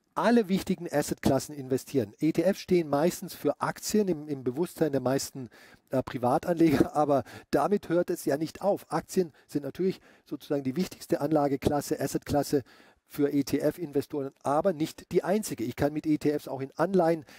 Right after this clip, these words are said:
investieren, in Geldmarktanlagen, in, äh, Wechselkurse, also wenn ich will, äh, wenn ich auf die schwedische Krone den Wechselkurs zum Euro spekuliere, kann ich das über E T Fs machen. Ähm,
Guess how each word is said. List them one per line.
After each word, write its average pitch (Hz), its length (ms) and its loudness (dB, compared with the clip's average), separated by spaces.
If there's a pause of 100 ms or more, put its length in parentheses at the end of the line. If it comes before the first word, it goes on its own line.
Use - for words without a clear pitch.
(100)
investieren, 156 560 0
in 123 160 -8
Geldmarktanlagen, 147 1120 2 (920)
in, 131 300 -4 (480)
äh, 123 300 4
Wechselkurse, 139 760 0
also 123 200 0
wenn 131 120 -4
ich 120 120 -8 (500)
will, 156 400 6
äh, 131 380 2
wenn 139 100 2
ich 143 140 -4
auf 135 100 -4
die 139 140 -10
schwedische 151 340 2
Krone 180 400 -2 (300)
den 131 100 -4
Wechselkurs 151 460 -2
zum 139 200 -18
Euro 180 300 0
spekuliere, 131 540 0
kann 139 180 0
ich 139 80 -4
das 151 140 -2
über 156 180 0
E 160 120 2
T 175 200 0
Fs - 120 -14
machen. 131 280 -2 (480)
Ähm, 135 320 0